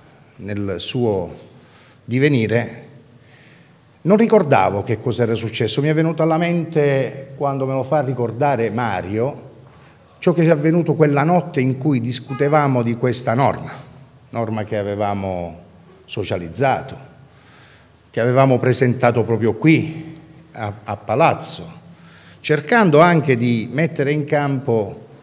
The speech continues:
una serie di alleanze strane, cioè dove in maniera trasversale, pur di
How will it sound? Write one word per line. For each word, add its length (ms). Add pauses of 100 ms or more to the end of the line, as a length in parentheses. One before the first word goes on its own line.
(320)
una 220
serie 240
di 100
alleanze 500
strane, 640 (260)
cioè 260
dove 280
in 80
maniera 300
trasversale, 880
pur 340
di 420